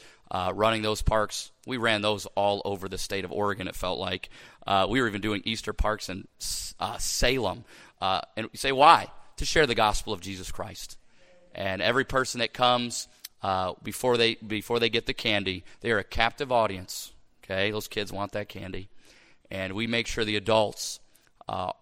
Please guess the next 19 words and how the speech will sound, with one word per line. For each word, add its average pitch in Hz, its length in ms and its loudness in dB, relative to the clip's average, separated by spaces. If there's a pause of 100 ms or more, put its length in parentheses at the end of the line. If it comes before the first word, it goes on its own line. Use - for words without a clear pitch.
(120)
and 104 220 -2
the 110 80 0
teenagers 110 640 -2
and 107 80 -4
the 107 60 -6
children 107 340 -2
that 110 100 0
are 113 80 0
there 104 340 -8 (380)
get 110 140 -10
to - 60 -8
hear 101 200 -2
a 95 40 -6
clear 104 240 -4
presentation 104 600 -4
of 104 80 -2
the 110 60 0
gospel 101 520 -2
and 98 160 -8